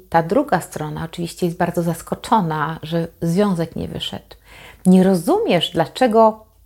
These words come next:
wchodzisz w kolejny schemat, który kończy się dokładnie tak samo.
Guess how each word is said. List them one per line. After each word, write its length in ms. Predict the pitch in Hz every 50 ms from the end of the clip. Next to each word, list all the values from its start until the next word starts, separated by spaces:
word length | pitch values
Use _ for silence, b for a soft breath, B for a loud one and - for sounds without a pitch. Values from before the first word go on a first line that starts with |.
| _ _ _ _ _ _
wchodzisz 580 | _ - - - - 254 277 226 202 208 185 -
w 140 | - - -
kolejny 560 | - - 165 170 180 185 190 185 180 170 165
schemat, 600 | - - - - 175 170 170 170 170 - - -
który 300 | - - - 190 185 185
kończy 300 | - 208 208 208 - 202
się 120 | - 208
dokładnie 540 | 196 185 208 196 - - 226 - - 208 196
tak 200 | - 196 190 -
samo. 360 | - - 175 175 175 185 180